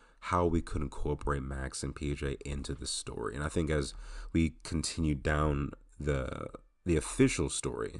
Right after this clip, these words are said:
the official retrospective, I'll bring up more instances like this.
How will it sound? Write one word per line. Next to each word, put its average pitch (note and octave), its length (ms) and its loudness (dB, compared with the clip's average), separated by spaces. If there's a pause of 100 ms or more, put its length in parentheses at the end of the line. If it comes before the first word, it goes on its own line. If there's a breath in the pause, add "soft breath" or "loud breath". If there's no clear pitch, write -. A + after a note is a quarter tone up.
the D#2+ 100 -2
official D#2 320 -2
retrospective, - 720 -4 (340 loud breath)
I'll D2 80 -2
bring D2 220 2
up C#2 100 0
more C2+ 240 -4
instances - 600 -4
like - 220 -10
this. - 540 -10